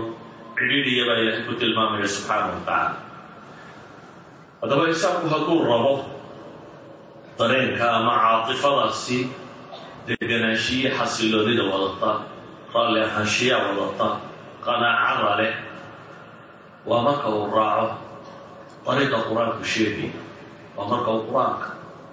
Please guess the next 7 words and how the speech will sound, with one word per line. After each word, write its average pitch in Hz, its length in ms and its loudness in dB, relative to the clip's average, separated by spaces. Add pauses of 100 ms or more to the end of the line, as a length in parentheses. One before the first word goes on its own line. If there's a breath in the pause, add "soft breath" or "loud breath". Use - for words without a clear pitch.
(520)
akhriyo 123 520 4
oo 139 160 2
ku 156 80 2
tadabburo, 104 720 0 (960)
ku 160 160 4
dhaqmo, 107 640 0 (480)
waxa 143 240 2